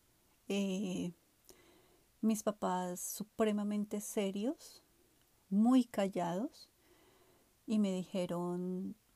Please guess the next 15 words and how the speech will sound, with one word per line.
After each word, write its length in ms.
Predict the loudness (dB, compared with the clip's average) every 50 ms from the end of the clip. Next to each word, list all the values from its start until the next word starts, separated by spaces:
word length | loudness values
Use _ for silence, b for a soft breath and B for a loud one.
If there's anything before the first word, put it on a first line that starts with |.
| -20 -20 _ -6
eh, 280 | -4 -4 -2 -2 -2 -2
"Mamita, 400 | -2 0 0 0 -2 -2 -2 -6 -6 -4 -4
no 420 | -2 0 0 0 0 0 -2 -4 -4
podemos 520 | -4 -4 -4 -2 -2 -2 -2 -4 -4 -4
ir 160 | -6 -4 -4 -4
al 120 | -6 -6
colegio, 460 | -6 -4 -4 -4 -4 -6 -12 -16 -20 _ _ _ _ _ _ _ _ -6
necesitamos 920 | -6 -4 -4 -4 -6 -6 -6 -8 -8 -6 -4 -4 -4 -4 -4 -6 -6 -4
ir 280 | -2 0 0 0 -2 -4 b b b b b b b b b b b b
a 640 | -4 -2 -2 -2 -2 -2 -4 -4 -6 -6 -6 -8 -10 _
otro 320 | -4 -4 -2 -2 -2 -4 -2
lado, 380 | -2 0 -2 -2 -2 -4 -4 _ _ _ _ _ _ _ _ _ _ _ _
ne-, 180 | -4 -4 -4 -4 -6 -8
necesitamos 800 | -6 -4 -4 -4 -4 -6 -8 -8 -8 -8 -6 -8 -6 -8 -8 -6
ir 220 | -4 -4 -4 -4